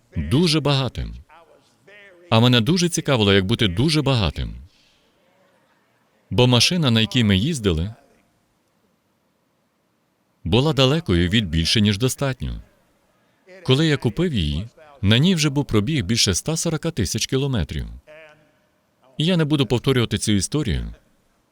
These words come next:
Однак я почав досліджувати це, читати це, і до мене дійшло. Я гукнув до Глорії. Вона була назовні і розвішувала попраний одяг. А я був в домі і досліджував це.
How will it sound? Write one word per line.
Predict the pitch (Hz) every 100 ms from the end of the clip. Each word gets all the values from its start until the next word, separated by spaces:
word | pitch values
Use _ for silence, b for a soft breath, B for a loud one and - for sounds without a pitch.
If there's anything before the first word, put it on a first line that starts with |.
| _ 180 170 202 185 156 - _ _ -
Однак | 214 90 85
я | 80 165
почав | 175 - 135
досліджувати | 117 - 160 143 120 98 82
це, | - 73
читати | - - 147 156 127
це, | - 69 - - _ - -
і | 139
до | 143
мене | 85 80
дійшло. | 98 127 - 139 73 - _ _ _ - _ -
Я | 82 120
гукнув | 180 160 160 135
до | 135
Глорії. | 101 80 80 104 131 _ _ _ _ _ -
Вона | 80 131 170
була | 156 143
назовні | 139 120 165 135 90
і | 107
розвішувала | 131 90 87 110 117 135
попраний | - - 101 110 131
одяг. | 101 67 60 - _ _ _ - - - - _ _ _
А | 220 196
я | 117 165
був | 160 151
в |
домі | 107 80 80 123 143 _ _ _ _ - - 147
і | 95
досліджував | 85 - 190 147 127 95
це. | 85 - 55 52